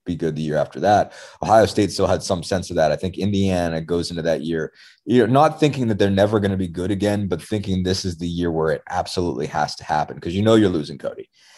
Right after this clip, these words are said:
You know, you, you know he's gonna be a top ten pick at worst. As the year goes on, you figure out Oladipo is gonna go too. You know, I, I think an early part of the season, you might not think that. You might think you got a chance at a senior year from Vic.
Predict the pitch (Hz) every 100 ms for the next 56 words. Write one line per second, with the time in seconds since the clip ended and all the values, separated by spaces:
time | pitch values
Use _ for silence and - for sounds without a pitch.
0 | _ - 80 78 78 76 85 80 85 85
1 | 90 90 90 87 85 78 76 85 76 -
2 | 78 71 80 76 58 67 67 - - _
3 | _ _ _ _ _ _ _ _ - -
4 | 104 92 95 95 110 101 98 90 95 90
5 | 82 78 98 87 85 82 82 80 80 80
6 | 76 76 71 71 67 - - - _ 80
7 | 67 67 80 - 82 - 87 - 80 82
8 | - 101 95 87 95 80 78 85 76 80
9 | 78 82 82 82 85 - 92 92 98 98
10 | 71 80 78 78 87 85 85 78 - 85
11 | 80 82 67 87 82 73 85 87 95 101
12 | 107